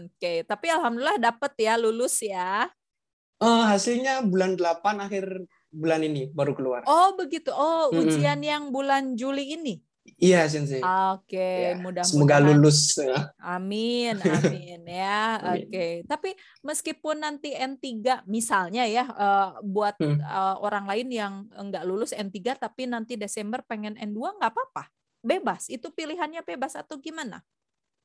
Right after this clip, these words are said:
Speaker 2: Itu sebenarnya bebas, tergantung
Speaker 1: Hmm.
Speaker 2: siswa.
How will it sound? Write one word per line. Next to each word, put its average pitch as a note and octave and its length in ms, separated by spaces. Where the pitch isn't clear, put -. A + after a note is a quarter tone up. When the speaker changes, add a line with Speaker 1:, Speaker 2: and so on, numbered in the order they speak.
Speaker 2:
Itu C4 640
sebenarnya G3+ 720
bebas, C#3 480
tergantung C#3 400
Speaker 1:
Hmm. C3+ 80
Speaker 2:
siswa. B2+ 480